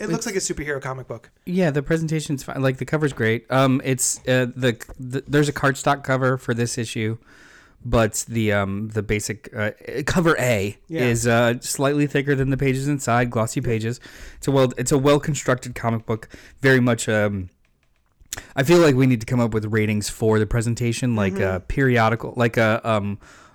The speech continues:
Speaker 2: uh, an expensive magazine
Speaker 1: Mm-hmm.
Speaker 2: with staples, not, uh, bound.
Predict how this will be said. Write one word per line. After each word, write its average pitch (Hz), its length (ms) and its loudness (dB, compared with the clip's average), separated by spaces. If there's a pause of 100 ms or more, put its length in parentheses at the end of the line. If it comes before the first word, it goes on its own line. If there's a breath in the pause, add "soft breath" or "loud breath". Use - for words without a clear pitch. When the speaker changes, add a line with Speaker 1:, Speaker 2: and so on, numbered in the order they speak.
(120)
Speaker 2:
uh, 104 500 0
an 107 160 -4
expensive 131 500 -2
magazine 98 680 -2 (220)
Speaker 1:
Mm-hmm. 160 340 -6
Speaker 2:
with 110 160 -2
staples, 98 540 -4
not, 92 320 -6
uh, 95 340 -10 (140)
bound. 87 320 -8